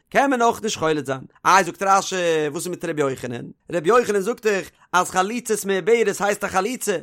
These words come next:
לכאורה, מען זעט דאך, דו האסט כל שיין אוהלה ליבן, איין אוהלה לחליצה. אבער מיט ביידע איז עס אבער דא איין אוהלה ליבן.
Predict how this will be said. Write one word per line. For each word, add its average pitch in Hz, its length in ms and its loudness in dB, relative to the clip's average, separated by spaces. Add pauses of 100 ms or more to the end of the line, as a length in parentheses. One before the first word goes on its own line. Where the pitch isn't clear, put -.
(180)
לכאורה, 196 240 0
מען 185 140 -2
זעט 202 200 2
דאך, 170 100 -12
דו 208 140 -2
האסט 190 120 -4
כל 180 100 0
שיין 196 320 0
אוהלה 202 200 0
ליבן, 196 300 -2
איין 202 220 0
אוהלה 202 180 0
לחליצה. 196 560 -4 (260)
אבער 151 100 -2
מיט 151 180 -2
ביידע 208 160 2
איז 190 160 -6
עס 160 60 -6
אבער 175 180 0
דא 170 200 0
איין 185 180 -2
אוהלה 180 200 0
ליבן. 180 380 -2